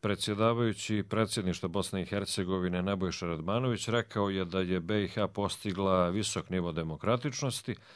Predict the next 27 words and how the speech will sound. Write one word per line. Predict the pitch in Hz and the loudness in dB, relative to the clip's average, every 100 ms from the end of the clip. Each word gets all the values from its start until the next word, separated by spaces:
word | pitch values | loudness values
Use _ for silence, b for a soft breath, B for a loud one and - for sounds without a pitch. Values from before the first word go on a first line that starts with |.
| b b b b b b b | b b b b b b b
i | - 139 | -2 2
da | |
je | 139 135 | 4 4
u | 127 | 4
stanju | - 127 120 120 | 2 4 6 6
da | 110 | 4
sama | - 117 110 | 4 4 4
konstituiše | - 95 - 87 98 92 - - 76 73 | 2 -2 -2 -4 0 -2 -2 -2 -4 -4
organe | 87 82 85 80 | -4 -2 -2 -2
vlasti. | 78 95 85 - - - | 2 4 4 0 -8 -12
Samim | - - 104 98 92 76 | -8 0 2 2 2 -4
tim | - 117 123 127 | -4 0 2 2
i | 107 | -2
poziv | 98 107 95 95 | 0 0 0 -2
građanima | 90 98 92 101 113 120 120 107 | 2 2 4 2 2 0 0 0
da | 104 | 0
na | 101 95 101 | 2 0 0
ulici | 120 104 90 - | 0 0 0 -2
izraze | 95 92 98 80 92 | -2 2 2 2 0
nezadovoljstvo | 87 85 90 87 90 98 104 - 98 | 0 -2 -2 0 0 2 0 -2 -4
zbog | 80 82 73 | -2 -6 -4
činjenice | 107 101 95 85 - 90 | -4 -2 -2 -2 -4 -2
da | 92 90 | 0 0
to | - 98 | 0 -2
još | 92 95 - | 0 0 0
nije | 101 92 | 0 0
učinjeno | 90 107 - 127 127 113 | 0 -2 -2 0 2 2